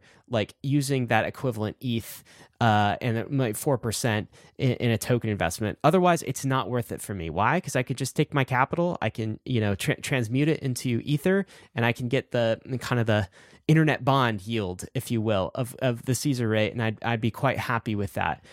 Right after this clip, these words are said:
So from that vantage point, I kind of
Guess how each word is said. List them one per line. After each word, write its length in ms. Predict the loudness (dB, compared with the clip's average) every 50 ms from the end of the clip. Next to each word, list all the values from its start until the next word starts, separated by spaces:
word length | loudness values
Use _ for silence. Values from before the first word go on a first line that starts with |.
| -20 -18 _
So 240 | -2 2 4 4 4
from 240 | 4 2 2 2
that 260 | 2 4 2 2 2 2
vantage 420 | -2 -2 -2 -2 -2 -4 -6 -10
point, 320 | -8 -6 -4 -4 -4 -6 -8 _ _ -20 -20 -20 _ -20 _ _ _
I 100 | 2 2
kind 300 | 2 2 0 2 4 4
of 260 | 2 0 -2 -8 -14